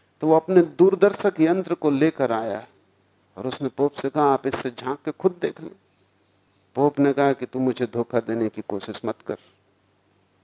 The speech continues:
जरूर इसमें कोई कारस्तानी होगी,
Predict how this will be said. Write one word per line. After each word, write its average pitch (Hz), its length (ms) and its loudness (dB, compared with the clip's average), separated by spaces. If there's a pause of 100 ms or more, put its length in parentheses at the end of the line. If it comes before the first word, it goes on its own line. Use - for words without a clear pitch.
(460)
जरूर 220 360 10
इसमें 233 260 2
कोई 202 180 8
कारस्तानी 147 680 -2
होगी, - 280 -8